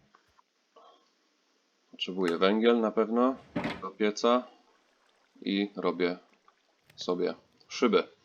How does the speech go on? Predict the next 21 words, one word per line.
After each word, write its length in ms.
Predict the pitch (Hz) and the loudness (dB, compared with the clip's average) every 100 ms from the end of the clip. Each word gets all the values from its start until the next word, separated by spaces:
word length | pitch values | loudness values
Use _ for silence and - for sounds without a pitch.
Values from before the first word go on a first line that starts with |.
| - - - - - | -20 -20 -20 -20 -16
Szyby 320 | - 139 127 113 | -2 0 2 2
niech 180 | 110 | 0
się 100 | - | -2
tutaj 280 | 104 107 95 | -6 -4 -4
wypiekają. 680 | 92 92 90 90 85 107 156 - _ - - - - - _ _ - - | -4 -6 -6 -4 0 0 0 -4 _ -20 -20 -20 -20 -20 _ _ -20 -8
W 60 | |
narzędziach 600 | 101 101 113 117 113 110 | -4 0 0 2 0 -2
miałem 460 | 101 95 98 98 98 | -2 0 2 0 -2
jeszcze 340 | 90 - - | -4 -6 -6
chyba 500 | 92 - 87 90 92 - _ - - _ - - - - - - _ _ | -8 -8 -2 -2 -2 -6 _ -20 -20 _ -12 -10 -8 -8 -10 -14 _ _
drewniany 400 | 98 101 95 87 | -6 -2 -2 -2
kilof, 460 | - 117 107 98 - | -2 2 2 0 -10
który 420 | - 95 98 95 - | -4 -2 -2 -4 -10
wraca 400 | 92 95 92 90 | -4 -2 -2 -4
teraz 300 | 95 92 87 | -4 -6 -4
do 120 | 87 | -2
łask, 320 | 95 123 135 87 - - - | 0 0 -2 -6 -8 -10 -18
aż 120 | 98 | -16
potrzebuję 460 | - 98 98 95 95 | -12 -10 -6 -4 -4
troszkę 300 | 87 87 - | -6 -10 -8
kamienia. 420 | - 104 110 | -4 -2 -2